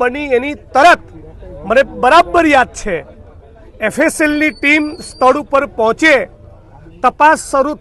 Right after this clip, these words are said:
થાય એની પહેલા કાટમાળનો મોટા ભાગનો હિસ્સો ત્યાંથી દૂર કરી દેવામાં આવ્યો,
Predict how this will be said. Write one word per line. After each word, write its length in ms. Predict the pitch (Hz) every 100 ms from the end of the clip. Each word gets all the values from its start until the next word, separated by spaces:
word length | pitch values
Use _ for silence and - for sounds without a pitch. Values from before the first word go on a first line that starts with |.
| -
થાય 240 | 262 294 - 208
એની 260 | 247 294 - -
પહેલા 400 | 180 220 294 185 - - - - - - - - - -
કાટમાળનો 680 | 233 254 262 294 302 302 311 311 226
મોટા 300 | 214 220 294
ભાગનો 340 | 220 240 247 277 185
હિસ્સો 280 | 214 - 285
ત્યાંથી 480 | 247 226 - 294 320 196
દૂર 220 | 233 302 330 -
કરી 260 | 254 269 220
દેવામાં 340 | 240 247 233
આવ્યો, 240 | 202 254